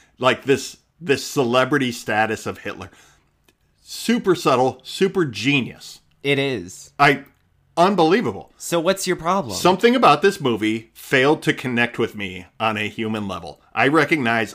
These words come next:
Speaker 1: all the genius moves that, that, uh, Waititi did. I recognize this movie is super well written. It is super well directed,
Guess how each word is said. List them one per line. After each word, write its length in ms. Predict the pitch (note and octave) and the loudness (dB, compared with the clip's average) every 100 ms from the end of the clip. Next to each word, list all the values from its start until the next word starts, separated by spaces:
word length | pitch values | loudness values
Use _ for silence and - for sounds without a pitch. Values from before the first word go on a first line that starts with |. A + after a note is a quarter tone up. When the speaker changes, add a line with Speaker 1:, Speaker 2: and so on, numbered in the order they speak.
| - | -4
Speaker 1:
all 540 | A#2 C3 D3 F3+ F3 D3 | 2 6 6 6 2 -6
the 140 | A#2+ | -4
genius 480 | G2+ A#2 B2 D#3+ D#3 | -4 -2 0 -2 -2
moves 400 | C#3+ B2 A2+ - | 0 0 -2 -6
that, 180 | G#2 F2+ - - | -12 -12 -20 -14
that, 420 | A#2+ G#2 G2 _ _ A2+ | -8 -8 -8 _ _ -6
uh, 320 | G#2 F#2 F#2 | -6 -6 -6
Waititi 520 | G2 G2 - A2+ D3 | -6 -6 -6 -4 -4
did. 260 | B2 F2+ A#2+ _ _ _ _ _ _ - | -4 -8 -12 _ _ _ _ _ _ -8
I 120 | A2 | -2
recognize 500 | A2 A#2+ C3+ A2 G#2 | 0 0 0 -2 -2
this 180 | B2 A#2+ | -6 -4
movie 260 | A#2+ G#2 G#2+ | -4 -2 -4
is 140 | F#2 | -6
super 380 | - C3 C3 D3+ | -8 -6 -2 0
well 200 | B2+ C3 | 2 2
written. 420 | C3 C3 D#3+ F3 _ - | 0 -2 -4 -8 _ -10
It 100 | G#2+ | -8
is 100 | G2+ | -8
super 300 | - C3 A2+ | -6 -4 -2
well 200 | G#2+ G2 | -2 -4
directed, 640 | F#2+ F#2 G2+ - E3 E3+ | -8 -10 -10 -6 -6 -6